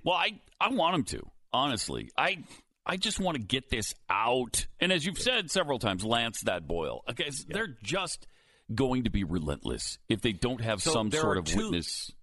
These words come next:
Speaker 1: event
Speaker 2: I
Speaker 1: happened.
Speaker 2: think there are two ways to look at this. And,
Speaker 1: Yeah.
Speaker 2: and qu-, you know, quite honestly, <laughs> the way we look at it is the right way.
Speaker 1: Obviously.
Speaker 2: All those dummies that disagree with us,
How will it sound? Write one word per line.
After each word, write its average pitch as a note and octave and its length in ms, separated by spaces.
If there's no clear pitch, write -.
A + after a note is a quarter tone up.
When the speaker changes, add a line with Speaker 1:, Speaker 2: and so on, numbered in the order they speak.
Speaker 1:
event E2 400
Speaker 2:
I D#3+ 120
Speaker 1:
happened. E3+ 180
Speaker 2:
think G3 220
there F3 160
are D3+ 80
two A3 520
ways C#3+ 440
to C3 120
look A2+ 220
at - 120
this. - 360
And, A#2 340
Speaker 1:
Yeah. B2 60
Speaker 2:
and A#2+ 220
qu-, - 240
you G#2 120
know, - 240
quite F3+ 280
honestly, A#2 680
<laughs> G#3+ 180
the G3 240
way D#3+ 220
we D#3 240
look B2 260
at A#2 180
it F3+ 120
is A3 260
the A#3 160
right A3 800
way. F#3 340
Speaker 1:
Obviously. D3 540
Speaker 2:
All C4 260
those A3 360
dummies E3 640
that E3 160
disagree F#3 560
with C3+ 200
us, D#3+ 240